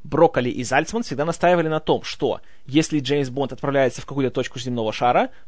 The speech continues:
туда же отправляется и съемочная группа фильма о Джеймсе Бонде. Поэтому, раз действие происходит на Ямайке, то и съемочная группа поехала на Ямайку. Да, это может быть дороже, но зато это аутентично. Съемки начались в самом начале шестьдесят второго года.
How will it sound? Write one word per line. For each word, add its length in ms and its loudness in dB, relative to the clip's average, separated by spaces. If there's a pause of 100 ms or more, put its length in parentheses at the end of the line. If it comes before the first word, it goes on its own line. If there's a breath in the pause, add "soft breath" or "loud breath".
туда 340 4
же 80 2
отправляется 500 2
и 20 0
съемочная 440 -2
группа 180 0
фильма 320 -2
о 60 -6
Джеймсе 320 -10
Бонде. 380 -10 (360 soft breath)
Поэтому, 380 4
раз 160 4
действие 260 0
происходит 380 -2
на 60 0
Ямайке, 520 0 (240 soft breath)
то 80 2
и 80 2
съемочная 400 0
группа 240 0
поехала 420 0
на 200 0
Ямайку. 560 -4 (360 soft breath)
Да, 280 6
это 140 0
может 180 -2
быть 140 -8
дороже, 520 2 (220 soft breath)
но 80 -6
зато 240 2
это 240 0
аутентично. 840 -4 (520)
Съемки 400 4
начались 400 -2
в 120 -10
самом 340 2
начале 580 4
шестьдесят 380 -2
второго 280 4
года. 340 -8